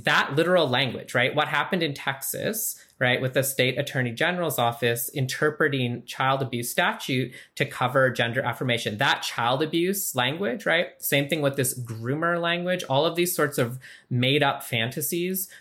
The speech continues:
about what it means to transition or just take care of a trans child. Those are QAnon talking points, right?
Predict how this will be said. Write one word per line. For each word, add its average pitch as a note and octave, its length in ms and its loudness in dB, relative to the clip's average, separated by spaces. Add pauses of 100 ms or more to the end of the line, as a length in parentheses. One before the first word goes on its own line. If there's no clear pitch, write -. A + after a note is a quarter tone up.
about C3 320 0
what B2+ 160 4
it C3 140 -2
means B2 380 -2
to C#3 100 -6
transition B2+ 800 -2
or B2 120 2
just B2+ 240 -4
take - 200 -4
care B2 120 2
of B2 80 -2
a C#3 40 -2
trans B2+ 280 -2
child. C3+ 340 0
Those F3+ 220 2
are G#3 120 4
QAnon E3+ 760 -2
talking D3 520 0
points, - 440 -10
right? C3+ 220 2